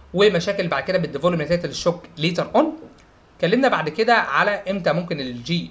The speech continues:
بي اس استخدم ليه كبروفلاكسس، برضو قسمنا الموضوع بهيستوري واكزامينيشنز وانفستيجيشنز بحيث يكون سهل عندنا في الحفظ. قسمنا بعد كده التريتمنت يعتبر الاساسي كايرلي اونست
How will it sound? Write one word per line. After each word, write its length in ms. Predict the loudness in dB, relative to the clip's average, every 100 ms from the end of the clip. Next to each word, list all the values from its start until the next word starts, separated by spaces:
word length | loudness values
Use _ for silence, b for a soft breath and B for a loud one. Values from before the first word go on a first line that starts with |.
| -10
بي 220 | -12 -4
اس 320 | -2 -2 -4 -12 -10
استخدم 400 | -4 -2 -2 -2
ليه 120 | -4
كبروفلاكسس، 760 | -4 -6 -4 -2 -2 -4 -8 -2
برضو 300 | 0 0 -2
قسمنا 280 | -2 -2
الموضوع 340 | 0 -2 0 -2
بهيستوري 560 | -2 -8 -6 -6 -4
واكزامينيشنز 720 | -6 -6 -8 -4 -2 -2 -4
وانفستيجيشنز 800 | -6 -8 -12 -12 -6 -4 -4 -6
بحيث 320 | -8 -10 -10 -6
يكون 160 | -4
سهل 200 | 0 0
عندنا 280 | 0 0 -2
في 60 | -2
الحفظ. 380 | -2 -2 -4 -16 b b b b b b -10
قسمنا 300 | -4 2 4
بعد 160 | 4 2
كده 200 | -2 -2
التريتمنت 460 | -4 -8 -6 -4
يعتبر 340 | -4 0 2 4
الاساسي 580 | 2 0 -2 -2 -8 -10 -8
كايرلي 400 | 0 0 0 -8 -8 -4
اونست 220 | -4